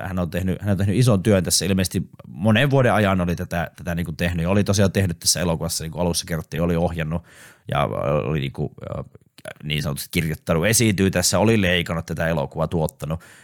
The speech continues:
ja kaikkea muuta, niin hän tekee kyllä, hän tekee ison päivätyön, mutta tota,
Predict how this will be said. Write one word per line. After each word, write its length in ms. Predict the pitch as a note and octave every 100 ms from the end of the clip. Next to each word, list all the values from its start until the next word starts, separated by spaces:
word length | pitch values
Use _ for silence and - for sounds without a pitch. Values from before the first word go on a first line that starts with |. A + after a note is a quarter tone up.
| _
ja 60 | -
kaikkea 360 | F#2+ F2 D2+
muuta, 340 | F#2 A2+ E2 D#2 D2+
niin 160 | D#2+
hän 140 | F#2+ E2+
tekee 260 | E2+ E2+
kyllä, 240 | E2+ F2 F2+
hän 140 | F#2+
tekee 400 | F2 F2+ F#2 F2+ -
ison 320 | B2 A2 F#2
päivätyön, 600 | G#2 G2 E2 E2+ D2+ D2+ -
mutta 300 | F2+ - E2+
tota, 400 | F2 F2 F2